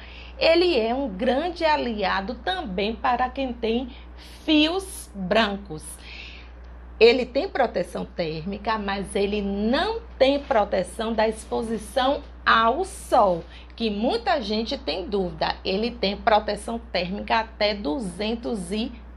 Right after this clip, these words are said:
trinta graus. Então, antes da gente comprar o produtinho,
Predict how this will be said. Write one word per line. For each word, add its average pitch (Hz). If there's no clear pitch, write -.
trinta 240
graus. 180
Então, 294
antes 440
da 392
gente 226
comprar 247
o 320
produtinho, 220